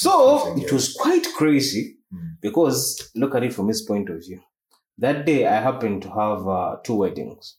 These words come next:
Speaker 1: Mm-hmm.
Speaker 2: There was, uh, another team
Speaker 1: Yeah, that's
Speaker 2: working their side, and then on this side.
Speaker 1: Mm.
Speaker 2: So I'm shooting,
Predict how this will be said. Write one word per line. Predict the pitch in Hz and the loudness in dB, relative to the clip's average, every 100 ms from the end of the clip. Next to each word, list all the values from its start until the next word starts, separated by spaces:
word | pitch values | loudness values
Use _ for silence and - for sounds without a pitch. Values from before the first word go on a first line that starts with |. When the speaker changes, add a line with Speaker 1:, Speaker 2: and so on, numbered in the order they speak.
| 107 | -10
Speaker 1:
Mm-hmm. | 98 92 104 107 _ _ _ _ _ _ _ _ - | -8 -8 -10 -14 _ _ _ _ _ _ _ _ -4
Speaker 2:
There | 107 | -2
was, | 98 101 98 104 | 0 -2 -2 2
uh, | 101 95 | 2 2
another | 107 135 131 - | 2 2 2 2
team | 135 110 120 - _ _ _ _ | 0 0 -2 -6 _ _ _ _
Speaker 1:
Yeah, | - 90 | -10 -6
that's | 90 | 0
Speaker 2:
working | 117 - 101 | 0 0 -2
their | 104 104 | 0 0
side, | - 139 - | 2 0 0
and | 101 101 | -4 -2
then | 107 98 | -2 -2
on | 92 | -4
this | 208 202 | -4 -6
side. | 104 104 - - _ - - | -6 -6 -8 -16 _ -20 -10
Speaker 1:
Mm. | 165 | -2
Speaker 2:
So | - 143 | 0 2
I'm | 131 | 2
shooting, | - 180 175 - 120 190 - | 0 0 0 0 2 2 0